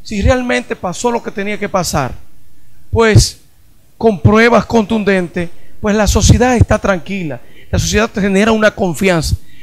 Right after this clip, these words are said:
pero la sociedad, cada vez que pasa un caso,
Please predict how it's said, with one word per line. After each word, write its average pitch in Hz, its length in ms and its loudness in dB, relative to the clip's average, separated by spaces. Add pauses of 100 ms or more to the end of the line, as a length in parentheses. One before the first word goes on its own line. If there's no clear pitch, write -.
(180)
pero 240 440 2
la 175 160 0
sociedad, 185 640 2 (300)
cada 165 200 0
vez 180 140 2
que 214 100 0
pasa 208 240 -4
un 214 100 -6
caso, 202 480 0